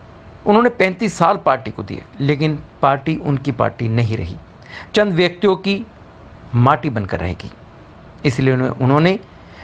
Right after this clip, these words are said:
जब मन बनाया और अरविंद केजरीवाल से मिलने गए थे तो वह अरविंद केजरीवाल के साधारण रूप को देखकर कायल हो गए। इसीलिए उन्होंने आम आदमी पार्टी का दामन थाम लिया।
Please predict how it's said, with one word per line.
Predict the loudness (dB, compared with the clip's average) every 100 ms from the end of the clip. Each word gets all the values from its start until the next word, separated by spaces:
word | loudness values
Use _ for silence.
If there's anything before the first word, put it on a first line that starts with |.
| -20 -20 -20 -8
जब | 0 2
मन | 4 0
बनाया | 2 2 4 4 2
और | 0 0 2
अरविंद | 2 2 0
केजरीवाल | -2 0 2 2 2
से | 0
मिलने | 2 2 2
गए | 2 0
थे | 4 2 2 -8 -18 0
तो | 4
वह | 6 4 2 -6 -20 -20 -20 -10 0
अरविंद | 2 2 0
केजरीवाल | 0 0 2 4 4 2 -2 0
के | 2 2
साधारण | -2 -2 0 0 0 0 0 -6 -12 -6
रूप | -2 -2
को | -2 -2
देखकर | -2 -2 -4 0
कायल | 0 0
हो | -2
गए। | -8 -12 -14 -20 -20 -20 -20 -20 -20 -20 -6 -4
इसीलिए | 2 4 4 4
उन्होंने | 4 4 4
आम | 4 4 4
आदमी | 2 0 -2
पार्टी | 0 0 0
का | -2
दामन | 2 0 0 -4
थाम | -8 -10
लिया। | -10